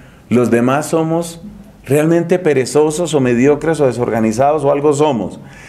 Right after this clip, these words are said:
Entonces, cuando la iglesia, cuando nuestras constituciones nos hablan de prácticas de piedad, no nos están hablando de máximos,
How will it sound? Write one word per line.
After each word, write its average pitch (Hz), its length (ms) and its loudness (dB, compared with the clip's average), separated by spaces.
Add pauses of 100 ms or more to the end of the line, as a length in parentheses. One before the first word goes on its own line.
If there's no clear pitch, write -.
(380)
Entonces, 175 600 0
cuando 180 440 0
la 165 140 2
iglesia, 151 840 0 (540)
cuando 180 340 2
nuestras 165 440 0
constituciones 160 1000 2
nos 143 220 0
hablan 214 300 2
de 170 100 0
prácticas 175 580 -2
de 147 80 2
piedad, 143 240 0
no 190 160 2
nos 240 160 0
están 170 280 -2
hablando 202 460 0
de 147 120 -2
máximos, 135 840 -2